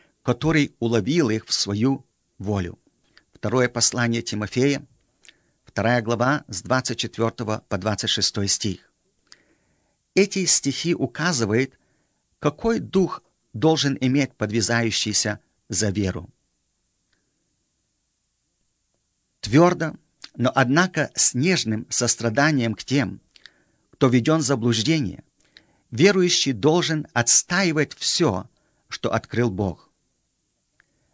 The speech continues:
Когда же плохой, плотской дух овладеет одним верующим, то он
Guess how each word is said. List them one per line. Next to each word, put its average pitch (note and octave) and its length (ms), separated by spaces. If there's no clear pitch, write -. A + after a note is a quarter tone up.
Когда A#2 320
же D3+ 180
плохой, B2+ 680
плотской D#3 520
дух B2 440
овладеет C3 760
одним B2 300
верующим, B2 640
то B2+ 240
он E3+ 340